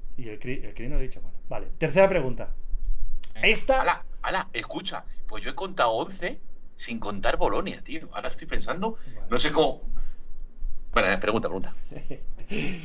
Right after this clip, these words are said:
Speaker 1: Eh, en esta pregunta, inicialmente no voy a dar opciones. Como pos-, no,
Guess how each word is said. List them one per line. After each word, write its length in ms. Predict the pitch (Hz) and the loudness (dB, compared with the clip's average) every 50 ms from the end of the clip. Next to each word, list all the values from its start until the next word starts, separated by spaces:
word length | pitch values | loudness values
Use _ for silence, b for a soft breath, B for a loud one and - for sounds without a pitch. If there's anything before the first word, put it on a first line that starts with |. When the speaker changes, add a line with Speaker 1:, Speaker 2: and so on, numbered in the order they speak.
| 151 B B B B B B B - 156 | -10 B B B B B B B 0 2
Speaker 1:
Eh, 600 | 151 147 143 143 143 139 139 135 139 151 156 - | 4 4 4 4 4 2 2 0 0 -2 -2 2
en 120 | - 202 196 | 2 2 2
esta 240 | 185 185 - 247 - | 2 2 2 4 4
pregunta, 580 | 214 196 196 220 214 180 226 214 220 - - - | 2 0 -2 -2 0 2 2 4 4 4 2 4
inicialmente 640 | - 156 147 151 147 175 196 196 196 202 185 196 190 | 4 6 6 4 4 2 0 0 2 0 0 0 0
no 160 | 165 175 160 | 0 0 0
voy 100 | 156 160 | 0 2
a 60 | 156 147 | 2 4
dar 120 | 131 123 | 2 2
opciones. 500 | 120 - - 113 104 98 92 - - - - - | 2 0 0 0 0 0 -2 -4 -6 -8 -6 -6
Como 220 | - - 135 131 123 | -4 0 0 2 4
pos-, 260 | - 127 - - - | 4 2 2 0 -2
no, 320 | 135 131 143 160 185 - | 0 0 2 2 0 0